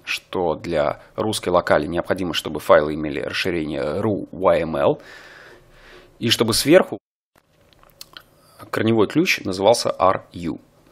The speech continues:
то есть локаль русского языка. И тогда уже можно пер-, спокойно переводить всё, что вам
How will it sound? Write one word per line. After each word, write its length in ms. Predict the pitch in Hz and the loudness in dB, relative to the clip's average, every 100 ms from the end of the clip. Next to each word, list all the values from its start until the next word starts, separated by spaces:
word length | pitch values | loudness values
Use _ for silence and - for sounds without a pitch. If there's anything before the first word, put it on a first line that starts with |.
| _ _ - _ _ _ _ - | _ _ -20 _ _ _ _ -4
то 80 | |
есть 160 | 110 - | -4 0
локаль 440 | - - 98 101 | -4 2 4 4
русского 440 | 104 98 92 - 87 | 2 -8 -8 -6 -6
языка. 320 | 87 - - | -6 -6 -6
И 60 | - | -2
тогда 320 | 98 151 202 | -2 2 2
уже 160 | 95 | 2
можно 320 | 101 110 101 87 | 0 0 0 -4
пер-, 180 | - - | -10 -10
спокойно 480 | - - - 117 110 | -2 -2 0 -2 -2
переводить 440 | 87 85 90 98 | -2 -2 -2 -6
всё, 300 | - - 90 | -8 -4 -4
что 560 | - - - 87 90 - | -4 -10 -4 -2 -2 -6
вам 380 | 87 87 87 | 0 0 0